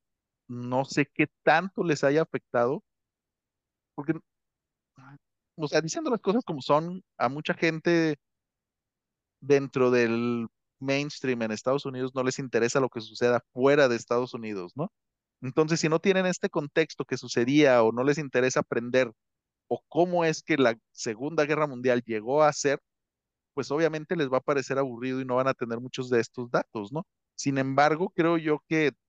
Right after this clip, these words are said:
otros críticos que puedan entender un poquito más, tal vez hubiera sido mejor vista, ¿no? No sé, no sé cómo explicarlo.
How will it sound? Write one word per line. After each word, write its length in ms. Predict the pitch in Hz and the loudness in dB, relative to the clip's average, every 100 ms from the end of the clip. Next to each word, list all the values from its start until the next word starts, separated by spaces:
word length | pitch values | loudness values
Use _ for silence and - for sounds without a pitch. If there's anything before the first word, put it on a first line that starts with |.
| _ _ - | _ _ 0
otros 400 | 127 - 151 - | 0 0 -10 -6
críticos 480 | 160 147 139 131 - | -4 -4 -6 -10 -10
que 100 | - _ | -16 _
puedan 280 | 123 135 143 | 2 2 0
entender 500 | 131 - 113 117 123 | -6 -6 -4 -4 -4
un 100 | 127 | -6
poquito 300 | - _ 127 | -16 _ -4
más, 240 | 127 139 _ _ _ _ _ _ _ - | -4 -6 _ _ _ _ _ _ _ 0
tal 180 | 113 | 2
vez 320 | 117 120 - - _ _ | 2 -2 -4 -16 _ _
hubiera 340 | 139 135 127 127 | 0 4 4 2
sido 640 | 135 131 131 117 113 - _ _ _ _ _ _ | 2 2 4 2 0 -6 _ _ _ _ _ _
mejor 460 | 127 113 123 123 120 | -8 -4 -2 -2 -2
vista, 500 | 123 113 - 95 92 | -6 -8 -4 -4 -4
¿no? 160 | 117 | -8
No 140 | 143 135 | -8 -4
sé, 300 | - 120 117 | 0 0 -2
no 100 | 117 | -6
sé 140 | 131 | -8
cómo 240 | 127 127 | -6 -8
explicarlo. 800 | 123 - 117 104 110 101 104 95 | -8 -8 -8 -2 -2 0 -4 -8